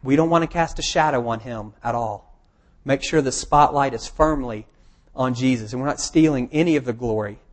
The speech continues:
that's rightfully his. That's part of recognizing where our fences are.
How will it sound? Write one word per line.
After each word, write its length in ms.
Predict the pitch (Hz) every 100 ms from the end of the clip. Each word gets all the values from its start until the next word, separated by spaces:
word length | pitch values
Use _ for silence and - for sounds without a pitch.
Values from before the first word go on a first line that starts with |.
| _ _ - _ _
that's 200 | 120 -
rightfully 500 | 123 131 - 123 123
his. 200 | 123 117
That's 180 | 131 -
part 400 | - - 165 127
of 120 | 120
recognizing 680 | 135 135 120 131 127 127 127
where 140 | 131
our 120 | 127
fences 460 | 123 143 - 117 107
are. 220 | 98 92